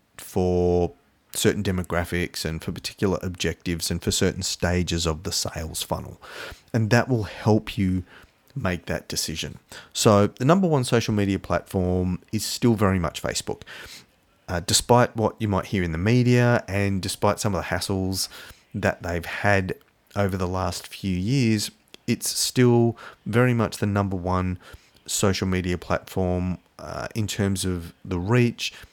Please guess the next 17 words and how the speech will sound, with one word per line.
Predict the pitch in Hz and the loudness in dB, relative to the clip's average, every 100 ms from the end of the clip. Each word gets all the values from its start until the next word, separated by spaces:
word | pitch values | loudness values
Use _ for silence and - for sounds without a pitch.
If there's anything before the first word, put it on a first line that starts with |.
| - - | -14 -8
in | 101 | -2
terms | 101 92 | -2 -2
of | 90 | -6
the | - | -8
users, | 87 101 104 101 104 101 - - - | -2 0 0 2 0 0 -6 -14 -4
and | 104 | 0
in | 101 | 0
terms | 95 - 101 95 95 | 0 0 2 2 2
of | 87 87 | 0 -2
the | 90 | -4
results | 92 95 87 87 - - | -2 -2 -2 -2 -4 -2
that | 90 - | -2 -2
we're | 95 - | -4 -4
able | 92 85 87 | -4 -4 -4
to | 87 | -4
get | 87 82 - - - _ _ | -2 -4 -4 -10 -20 _ _
from | - 101 | -4 -2